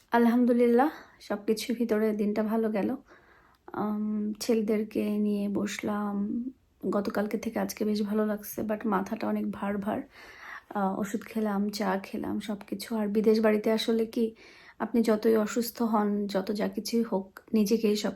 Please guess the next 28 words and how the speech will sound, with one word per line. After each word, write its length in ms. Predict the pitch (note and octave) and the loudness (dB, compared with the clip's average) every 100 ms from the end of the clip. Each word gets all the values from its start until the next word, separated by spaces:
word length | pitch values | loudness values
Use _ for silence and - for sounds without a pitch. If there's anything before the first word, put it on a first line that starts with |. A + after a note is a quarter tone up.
| - | -6
কিছু 200 | G#3 A3+ | -8 -6
করে 220 | G#3 G#3 | -2 -2
খেতে 300 | - G#3+ A3+ | 0 -2 -2
হয়। 220 | A3 B3+ - - - - - | -2 -4 -8 -20 -20 -20 -4
তো 80 | - | 6
ওইটা 240 | A#3+ C4 | 8 8
যখন 300 | B3+ A#3+ B3+ | 6 6 6
হয় 240 | A#3+ A#3 A#3 | 6 6 6
না, 220 | B3 G3+ | 6 2
তখন 280 | G#3 G#3 A3+ | -2 -2 0
আর 120 | G#3+ | 0
আসলে 320 | G3+ G#3+ G#3 G#3+ | 0 -2 -2 0
কোনো 200 | G#3 G#3+ | 0 0
কিছু 180 | - G3 | -2 2
বানাই 300 | F#3 G3+ G#3 | 4 4 0
খাওয়ার 260 | - G3+ | 0 0
ইচ্ছা 220 | F#3 - A3 | 0 -2 -6
থাকে 220 | G#3+ G#3+ | -4 -4
না। 140 | G3+ A#3 - - - _ | -6 -8 -16 -20 -20 _
যেমন 300 | - G3+ G#3 | -2 0 0
ইচ্ছা 240 | G3+ G3 A3 | 0 0 0
করছে 360 | G3+ G3 - F#3+ | 0 -2 -2 -2
ঝাল, 400 | G3+ G3+ A#3 A3+ | -2 0 0 0
একদম 220 | G#3+ B3 | 0 0
বেশি 340 | A3+ A#3 B3 | 2 0 -2
করে 240 | A#3 A#3 A3 | 0 4 4
ঝাল 380 | - G#3+ G3 G3 | 2 0 0 2
দিয়ে, 460 | G#3 G3+ G3 G#3 | 0 0 0 -2